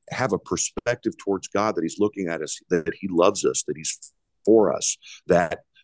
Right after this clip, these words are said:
uh, even when we experience appropriate guilt for having done something wrong and have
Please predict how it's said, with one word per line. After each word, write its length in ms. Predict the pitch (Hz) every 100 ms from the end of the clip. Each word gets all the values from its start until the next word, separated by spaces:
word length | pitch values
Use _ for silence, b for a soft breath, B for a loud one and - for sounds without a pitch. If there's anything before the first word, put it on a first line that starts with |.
| _ _
uh, 160 | 85 82
even 500 | 104 110 117 113 104
when 220 | 101 95
we 200 | 92 95
experience 800 | 87 - - - 92 92 85 78 -
appropriate 720 | - 101 90 82 78 76 73
guilt 320 | 92 92 -
for 120 | - 80
having 380 | 87 85 82
done 200 | 78 85
something 420 | 82 85 - 80 80
wrong 440 | 87 87 78 71 65
and 200 | 78 78 - B B -
have 220 | 92 87